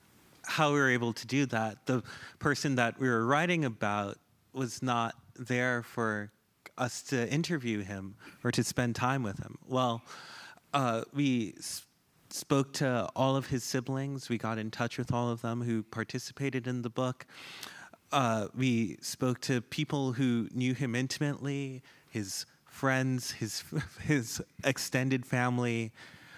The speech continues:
the girl who told us that she was the only woman George Floyd ever loved, the other woman who told us that she was the only woman George Floyd ever loved, the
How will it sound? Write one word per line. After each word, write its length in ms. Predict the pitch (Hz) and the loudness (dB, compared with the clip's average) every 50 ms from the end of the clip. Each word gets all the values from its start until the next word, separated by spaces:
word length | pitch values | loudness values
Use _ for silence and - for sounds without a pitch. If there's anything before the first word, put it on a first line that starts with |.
| - - - | -8 -2 2
the 400 | 139 123 117 113 110 110 110 - - - | 4 6 6 6 4 2 0 -4 -2 4
girl 400 | - 131 127 127 131 127 131 131 | 6 6 8 8 6 6 4 4
who 120 | 131 131 | 4 2
told 300 | 120 - 127 123 120 113 | 4 4 4 4 4 4
us 380 | 117 113 113 - - - - - - | 2 0 0 -2 -6 -10 -10 -6 -2
that 260 | 131 117 110 107 - - _ _ - | 0 0 0 0 -4 -6 _ _ -8
she 180 | - - 147 135 | -2 2 4 4
was 220 | 120 123 113 - | 4 4 2 2
the 120 | - 123 | 2 2
only 180 | 117 120 120 117 | 2 2 2 2
woman 380 | 117 123 127 123 117 117 117 110 | 2 2 2 2 2 2 0 0
George 300 | - 110 107 104 - - | 2 2 0 0 -2 -2
Floyd 440 | - 127 120 113 113 110 110 107 - | 0 2 2 2 2 2 0 -2 -2
ever 260 | - 127 117 123 117 | -2 -2 0 2 2
loved, 460 | 113 113 120 120 120 117 110 - - - - - - - - - - - | 4 4 4 4 2 0 -4 -8 -14 -14 -16 -20 -20 -20 -20 -20 -8 0
the 140 | - 131 127 | 2 4 6
other 200 | 131 131 139 139 | 6 6 4 4
woman 400 | 131 131 127 127 123 127 123 123 | 4 4 2 2 2 2 0 0
who 160 | 117 120 123 | 0 0 0
told 280 | - - 131 120 120 110 | 0 2 2 2 2 2
us 220 | 113 113 - - | 0 -2 -2 -2
that 200 | - 123 117 - | 0 0 0 0
she 120 | - - 135 | 2 0 0
was 160 | 123 117 - | 0 0 0
the 100 | - 123 | 0 -2
only 140 | 117 120 120 | 0 0 -2
woman 300 | 110 117 120 120 120 120 | 0 0 0 0 0 0
George 280 | 110 120 113 110 - - | 2 2 0 0 0 -2
Floyd 260 | - 123 120 113 113 | 0 2 2 4 2
ever 180 | 110 - 120 113 | 2 2 2 4
loved, 520 | 113 120 127 127 123 120 - - - - | 4 6 6 4 4 0 -2 -8 -6 0
the 240 | - 117 110 110 | 0 2 2 2